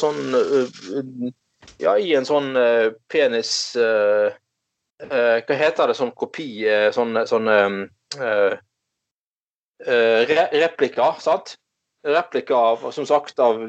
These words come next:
min kuk eller din kuk, Trond, eller, øh, John Holmes sin, eller, eller noe sånt, øh, Peter North, og så kan du, du kan jo få, hvis du, da kan du for, eventuelt få to doser samtidig,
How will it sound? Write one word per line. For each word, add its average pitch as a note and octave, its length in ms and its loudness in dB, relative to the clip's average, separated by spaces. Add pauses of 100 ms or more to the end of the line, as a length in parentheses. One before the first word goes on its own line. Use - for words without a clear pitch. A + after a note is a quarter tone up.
(480)
min C3+ 720 -2
kuk B2+ 320 -6
eller A#2 160 2
din C#3+ 240 2
kuk, A#2 260 -6
Trond, D3 340 0
eller, B2 360 4
øh, A2 220 2 (100)
John A#2 160 -2
Holmes C#3+ 320 0
sin, C3 320 0
eller, A#2 460 0
eller A#2 240 2
noe A2+ 180 -4
sånt, E3 500 -4
øh, A#2+ 220 0 (120)
Peter C3 220 -4
North, D3 360 0
og C#3+ 100 -8
så - 80 -12
kan F#3 160 2
du, D#3 60 4 (400)
du E3+ 60 -10
kan A3 120 2
jo - 80 2
få, F#3 140 -2 (260)
hvis - 160 -18
du, E3+ 60 -20 (100)
da F#3+ 100 2
kan F#3+ 140 2
du F#3 140 4
for, - 180 -8 (140)
eventuelt F#3 260 0
få - 140 -16
to D#3+ 240 -10 (420)
doser D#3 400 0
samtidig, C#3 480 0